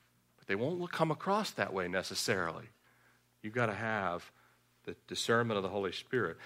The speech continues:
Now, I'm not saying this, that we would develop some suspicious attitudes or anything like that. No, I want us to keep loving people, keep trusting that God will know the depths of people's hearts. Not my job to figure everybody out,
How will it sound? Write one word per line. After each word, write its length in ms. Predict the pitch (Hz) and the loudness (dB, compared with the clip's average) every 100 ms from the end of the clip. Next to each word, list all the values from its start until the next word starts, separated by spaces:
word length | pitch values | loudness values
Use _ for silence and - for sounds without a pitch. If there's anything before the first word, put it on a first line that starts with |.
| - | -2
Now, 120 | - 165 | 10 10
I'm 120 | 233 | 12
not 220 | 214 - | 10 8
saying 540 | - - 170 151 123 | 2 8 10 10 6
this, 380 | 98 95 101 - - - | 6 4 4 -4 -10 -4
that 120 | - 131 | 2 4
we 100 | 143 | 6
would 160 | 135 | 6
develop 400 | 117 127 135 143 | 6 8 8 8
some 180 | - 123 | 4 2
suspicious 760 | - 107 - - 160 151 139 131 | 2 0 0 2 2 4 4 4
attitudes 840 | 131 127 120 98 78 85 - - _ - - | 4 2 2 2 2 -4 -8 -10 _ -20 2
or 40 | |
anything 300 | 123 143 139 | 4 6 8
like 240 | 131 151 - | 8 8 6
that. 280 | 92 80 - _ - - - | 2 2 -10 _ -20 -20 0
No, 380 | 123 123 165 190 - - - | 8 10 10 6 -4 -20 0
I 100 | - | 6
want 160 | 131 156 | 10 10
us 100 | 139 | 8
to 80 | 135 | 4
keep 340 | - - 156 | -4 -2 0
loving 340 | 151 143 135 131 | 6 6 8 0
people, 540 | 131 113 120 123 156 - - - _ _ _ _ _ _ _ _ _ _ _ _ _ _ _ | 2 0 2 0 0 -10 -20 -20 _ _ _ _ _ _ _ _ _ _ _ _ _ _ _
keep 360 | - 170 175 - _ _ _ _ _ - | -2 -2 -2 -10 _ _ _ _ _ 0
trusting 380 | - 151 - 135 | 8 8 8 4
that 180 | 117 | 4
God 400 | 104 127 143 160 | 4 4 6 4
will 120 | 135 131 | 4 6
know 180 | 123 | 8
the 80 | 113 | 6
depths 380 | 104 113 110 - | 4 2 2 -2
of 100 | - | -6
people's 340 | 117 104 - | -4 -4 -4
hearts. 400 | - 85 104 139 | 0 2 2 0
Not 160 | 131 127 | -2 -2
my 180 | 110 120 | -2 -4
job 440 | 117 110 127 123 | 0 0 0 -2
to 60 | - | -8
figure 400 | - 139 113 107 | -6 -6 -2 -2
everybody 420 | 117 117 110 101 | -2 -2 -2 0
out, 240 | 110 143 | 0 -4